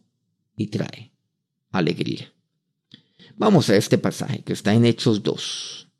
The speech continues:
a partir del versículo doce. Dice así:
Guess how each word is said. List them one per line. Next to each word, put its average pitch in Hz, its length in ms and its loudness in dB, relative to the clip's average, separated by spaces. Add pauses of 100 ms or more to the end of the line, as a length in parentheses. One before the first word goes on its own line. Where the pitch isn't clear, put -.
a 104 160 -2
partir 123 380 2
del 139 160 4
versículo - 720 0
doce. - 540 -8 (280)
Dice - 320 -4
así: - 240 -12